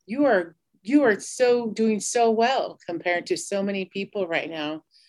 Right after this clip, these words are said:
who are struggling. So if you don't support us, support, you know, there are just people who have needs, and kids deserve to not be hungry, and they need a good warm coat. They deserve to go to a school system that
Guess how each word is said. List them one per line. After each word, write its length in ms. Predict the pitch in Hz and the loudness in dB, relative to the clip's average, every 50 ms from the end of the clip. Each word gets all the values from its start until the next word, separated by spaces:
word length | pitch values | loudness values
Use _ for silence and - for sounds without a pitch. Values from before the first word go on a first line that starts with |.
| _ _ _ _ | _ _ _ _
who 140 | 185 175 | 0 2
are 120 | 180 170 170 | 2 0 0
struggling. 680 | 170 - - - 190 190 190 180 180 170 156 160 170 | -2 -6 -8 -2 -2 -2 -2 -2 -4 -6 -6 -6 -6
So 180 | 165 - 208 214 | -4 -2 0 0
if 140 | 226 220 | 0 -2
you 60 | - 254 | -2 0
don't 220 | 269 285 285 285 | 0 0 0 -2
support 440 | - - 277 277 - - 240 226 220 | -2 -4 -6 -4 -4 -6 -4 -4 -4
us, 300 | 233 247 240 190 175 - | -4 -4 -6 -6 -8 -10
support, 600 | - - - 202 202 - 233 233 233 214 - _ _ _ _ _ _ _ _ _ _ _ _ _ | -14 -8 -8 -8 -6 -4 -2 -2 -2 -2 -4 _ _ _ _ _ _ _ _ _ _ _ _ _
you 80 | - 214 | -6 -4
know, 120 | 208 202 | -4 -2
there 160 | 190 208 202 | -2 0 -2
are 40 | 196 | -2
just 300 | 190 - 247 240 233 - | -2 -4 -6 -6 -6 -10
people 380 | - - 226 220 - - 220 208 | -8 -6 -6 -6 -2 -4 -4 -4
who 160 | - 196 190 | -2 -4 -4
have 240 | 185 190 185 185 - | -4 -4 -6 -6 -8
needs, 580 | 175 175 180 180 165 151 147 151 147 - - _ _ _ _ _ _ _ _ | -10 -10 -8 -4 -4 -4 -4 -4 -6 -12 -20 _ _ _ _ _ _ _ _
and 160 | 196 202 196 - | -6 -6 -4 -4
kids 320 | - 277 277 247 226 - | -4 -4 -4 -4 -6 -4
deserve 480 | - 226 214 180 196 196 190 185 180 _ | -2 -2 0 2 2 2 2 2 0 _
to 120 | - 180 | -10 -10
not 360 | 165 170 175 170 165 165 - _ | -6 -6 -4 -4 -4 -6 -6 _
be 160 | 170 156 147 - _ | -8 -8 -8 -10 _
hungry, 600 | 175 170 165 160 156 160 160 156 147 147 151 - - | -6 -6 -6 -6 -4 -4 -4 -2 -2 -2 -4 -6 -6
and 240 | 151 165 160 160 165 | -6 -6 -6 -6 -4
they 160 | 170 180 180 | -4 -4 -2
need 240 | 185 190 190 190 196 | -2 -4 -6 -4 -4
a 60 | 185 | -6
good 340 | - - - 175 170 170 165 | -6 -4 -4 -4 -4 -4 -8
warm 300 | 165 165 160 160 160 165 - _ _ | -10 -8 -8 -8 -8 -10 -14 _ _
coat. 320 | 160 156 156 160 151 - _ _ - _ _ _ _ _ _ _ | -2 0 0 0 -2 -4 _ _ -20 _ _ _ _ _ _ _
They 80 | - 190 | -2 2
deserve 340 | 185 190 180 202 214 208 202 | 2 2 4 4 2 2 2
to 100 | - 220 | -2 -10
go 200 | 190 180 190 185 | -2 2 2 4
to 120 | 185 185 180 | 4 2 0
a 40 | |
school 400 | 175 - - - - 185 185 185 | 0 -4 -10 -6 -2 2 2 2
system 460 | 185 - - 175 165 - - 170 165 170 | 0 0 -6 -6 -6 -6 -8 -6 -4 -2
that 180 | 165 160 - | -4 -4 -4